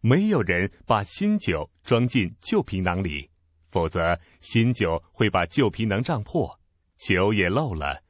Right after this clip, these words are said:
皮囊也毁了。所以新酒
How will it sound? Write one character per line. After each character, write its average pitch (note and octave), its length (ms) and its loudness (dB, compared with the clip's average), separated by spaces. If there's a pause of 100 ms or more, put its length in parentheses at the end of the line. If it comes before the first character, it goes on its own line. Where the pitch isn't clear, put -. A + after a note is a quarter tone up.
(240)
皮 F#2+ 260 -2
囊 E2+ 400 -2 (160)
也 A2+ 160 0
毁 A2 300 -6
了。 E2 260 -6 (760)
所 G#2 180 0
以 E2 260 -4 (260)
新 B2+ 320 0
酒 F2 300 0